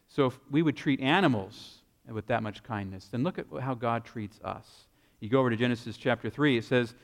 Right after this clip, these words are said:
"They begin to clothe themselves with fig leaves." You can read about that. And verse eight, "They heard the voice of Jehovah God walking in the garden in the cool of the day, and the man and his wife hid themselves from the presence of Jehovah amongst the trees of the garden."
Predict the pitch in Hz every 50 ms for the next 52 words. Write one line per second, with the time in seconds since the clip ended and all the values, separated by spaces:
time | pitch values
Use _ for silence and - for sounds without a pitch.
0 | - - - _ _ - 123 127 135 123 135 127 143 135 123 - - 147 147 147
1 | 147 139 120 - 147 139 139 135 127 113 - - 156 135 151 151 156 170 185 160
2 | - 135 113 - 117 113 123 127 123 120 123 123 131 131 - 139 143 160 151 -
3 | - _ _ _ _ 135 127 127 147 147 143 - 147 151 165 185 196 - - -
4 | - - - 135 147 156 151 - - - 185 196 220 226 233 190 214 185 156 165
5 | 175 190 185 175 - 180 143 - 175 156 131 160 175 180 180 180 143 147 147 147
6 | 151 147 127 120 147 175 185 202 202 - 214 196 190 190 185 160 135 147 143 143
7 | 147 143 143 131 131 127 - - - 170 165 165 160 160 139 120 120 117 110 104
8 | 104 98 - _ _ _ _ _ _ _ _ _ _ _ _ _ 110 104 104 110
9 | 113 120 127 123 127 123 - 123 113 110 107 104 98 - - - - _ - 190
10 | 202 185 139 120 131 123 117 110 - - 127 110 104 101 - - - - - 117
11 | 104 104 - - 123 107 101 104 104 98 - - 113 101 110 107 104 110 104 104
12 | 98 98 - - _ _ _ _ _ _ _ _ _ _ _ _ - 104 110 110
13 | 110 104 - - 110 - - - 117 107 104 98 101 101 95 104 95 104 101 98
14 | 95 95 95 95 -